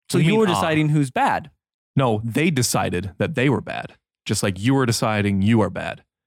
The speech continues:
Speaker 2: We didn't decide they were bad.
Speaker 1: So you decided you were good
Speaker 2: No.
Speaker 1: then?
Speaker 2: But, well, yes.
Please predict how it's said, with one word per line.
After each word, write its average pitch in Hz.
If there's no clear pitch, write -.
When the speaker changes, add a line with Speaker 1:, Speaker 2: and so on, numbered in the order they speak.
Speaker 2:
We 123
didn't 147
decide 107
they 92
were 87
bad. -
Speaker 1:
So -
you 160
decided 127
you 117
were 95
good 190
Speaker 2:
No. 101
Speaker 1:
then? -
Speaker 2:
But, -
well, -
yes. -